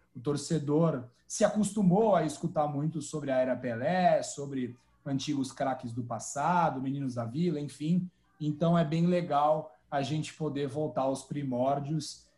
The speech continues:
e, e escutar sobre uma de-, uma época tão distante. E escutar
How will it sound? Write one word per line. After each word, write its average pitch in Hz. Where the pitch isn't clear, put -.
e, 185
e 165
escutar 147
sobre 139
uma 147
de-, 147
uma 147
época 143
tão 160
distante. 135
E 127
escutar 127